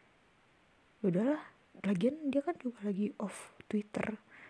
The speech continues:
nggak bakal ke-, nggak bakal kelihatan juga ini, jadi ya gitu." <clears throat>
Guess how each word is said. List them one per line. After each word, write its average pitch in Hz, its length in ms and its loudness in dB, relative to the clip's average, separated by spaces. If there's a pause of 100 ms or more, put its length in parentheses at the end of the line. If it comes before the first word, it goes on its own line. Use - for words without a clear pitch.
(200)
nggak - 140 -6
bakal 190 240 -4
ke-, - 320 -6
nggak 214 240 -4
bakal 180 240 -4
kelihatan 190 400 -2
juga 214 260 -2
ini, 180 140 0
jadi 226 320 -2 (1300)
ya 208 160 -2
gitu." 269 640 -2 (1900)
<clears throat> 233 360 10